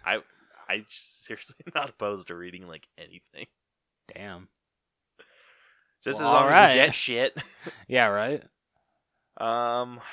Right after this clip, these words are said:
Speaker 1: all right, well, catch us next week where we're gonna be breaking down Avengers Endgame.
Speaker 2: The big one.
Speaker 1: Hell to the yes.
Speaker 2: I remember I, you used to get, well, no, it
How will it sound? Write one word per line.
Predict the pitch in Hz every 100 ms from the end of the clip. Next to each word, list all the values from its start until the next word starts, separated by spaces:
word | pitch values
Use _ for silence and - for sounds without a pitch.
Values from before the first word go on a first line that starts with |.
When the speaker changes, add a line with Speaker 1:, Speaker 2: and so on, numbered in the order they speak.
| - - - - _
Speaker 1:
all | 117
right, | 127 90
well, | 85 90 90 90 -
catch | - 139
us | 123 -
next | 117 117 117 127 - -
week | 95 101 -
where | 101
we're | 98 101
gonna | 98 95
be | 90 92
breaking | 92 95 95 - 95 87
down | 87 85 87 87 92
Avengers | 85 90 92 90 82
Endgame. | 92 98 101 85 85 90 92
Speaker 2:
The | 87 87
big | 85 87 95
one. | 90 - - _ _ _
Speaker 1:
Hell | - 117 123 131 131 135 127 _ - -
to | 107
the | 113
yes. | 92 - -
Speaker 2:
I | 104 127
remember | 123 117 113 101
I, | -
you | 107 107 113 120
used | 113 113 110
to | -
get, | 107 95 -
well, | 101 98 - _ _ - _ -
no, | 135 143
it | 139